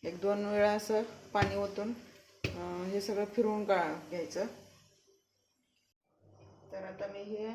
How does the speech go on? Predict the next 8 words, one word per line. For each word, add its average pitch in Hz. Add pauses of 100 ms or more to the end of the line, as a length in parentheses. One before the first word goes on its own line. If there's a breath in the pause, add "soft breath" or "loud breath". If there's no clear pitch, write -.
(240)
मिक्सरला 202 (3500)
हे 190
फक्त 220
दोन 208
मिनटासाठी 214
आता 214 (760)
फिरवून 196
घेतलंय 196